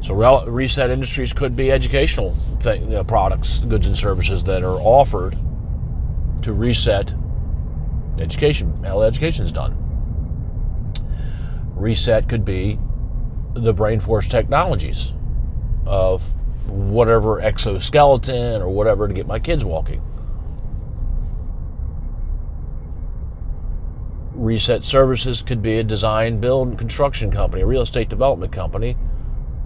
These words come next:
that creates housing units that are awesome and affordable and, and, and, and meet the needs of humanity.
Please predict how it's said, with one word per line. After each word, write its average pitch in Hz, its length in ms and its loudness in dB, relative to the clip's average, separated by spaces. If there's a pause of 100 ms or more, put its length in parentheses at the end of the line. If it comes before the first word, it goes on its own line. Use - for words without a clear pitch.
(140)
that 120 260 4
creates 117 380 0
housing 127 420 4
units 95 440 -2 (920)
that 110 220 2
are 107 200 2
awesome 131 580 4 (320)
and 127 120 -2
affordable 151 460 -4 (720)
and, 101 100 -4 (220)
and, 107 180 -2 (160)
and, 107 200 -4 (100)
and 107 260 -6
meet 120 280 -2
the 120 60 -2
needs 123 380 -2
of 95 100 -2
humanity. 123 480 0